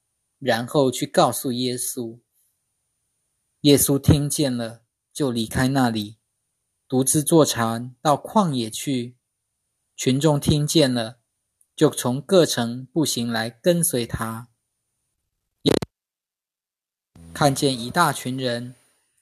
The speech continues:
就怜悯他们，医好了他们的病人。黄昏的时候，门徒前来对他说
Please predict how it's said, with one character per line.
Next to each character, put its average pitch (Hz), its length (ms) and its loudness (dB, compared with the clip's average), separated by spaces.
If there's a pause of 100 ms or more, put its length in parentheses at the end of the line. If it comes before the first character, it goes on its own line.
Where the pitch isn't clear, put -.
(140)
就 147 180 4
怜 123 200 4
悯 139 240 0
他 139 200 0
们， 123 320 -4 (640)
医 156 200 0
好 123 160 2
了 117 140 2
他 170 220 0
们 160 140 0
的 131 80 -4
病 131 300 -2
人。 110 320 -12 (1200)
黄 - 240 6
昏 165 200 4
的 156 80 0
时 - 200 -4
候， 131 460 -2 (540)
门 139 200 2
徒 135 220 0
前 135 300 0
来 131 120 2
对 143 220 2
他 131 160 -4
说 127 540 -4